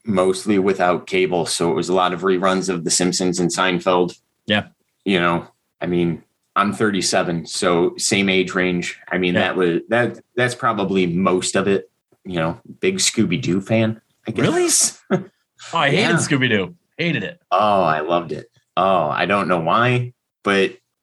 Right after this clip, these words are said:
Speaker 1: specifically, like, the old ones, you know,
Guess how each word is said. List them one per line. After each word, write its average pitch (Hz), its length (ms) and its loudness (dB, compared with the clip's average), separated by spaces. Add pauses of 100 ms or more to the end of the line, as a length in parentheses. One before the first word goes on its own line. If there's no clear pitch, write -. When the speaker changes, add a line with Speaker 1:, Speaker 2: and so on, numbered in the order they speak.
Speaker 1:
specifically, 156 1000 0
like, 120 540 -2
the 113 200 0
old 110 300 2
ones, 82 560 -2 (240)
you 95 100 -2
know, 80 320 0